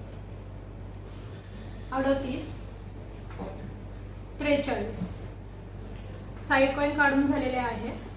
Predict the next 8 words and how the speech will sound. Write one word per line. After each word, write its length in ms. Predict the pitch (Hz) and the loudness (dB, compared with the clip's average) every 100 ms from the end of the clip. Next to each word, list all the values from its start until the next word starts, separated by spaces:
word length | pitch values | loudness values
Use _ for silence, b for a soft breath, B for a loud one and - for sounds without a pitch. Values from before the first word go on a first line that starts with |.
| - - - | -10 -10 -2
तुम्ही 160 | 269 277 | 2 4
बघू 160 | 269 277 | 4 4
शकता 300 | 277 - 269 | 2 0 6
ही 160 | 269 | 8
हंडी 260 | 269 262 262 | 8 6 6
पूर्णपणे 540 | 277 262 269 269 269 | 4 2 2 2 6
मोकळी 340 | 269 262 262 247 | 8 6 4 2
आहे. 380 | 240 214 240 | 2 0 -2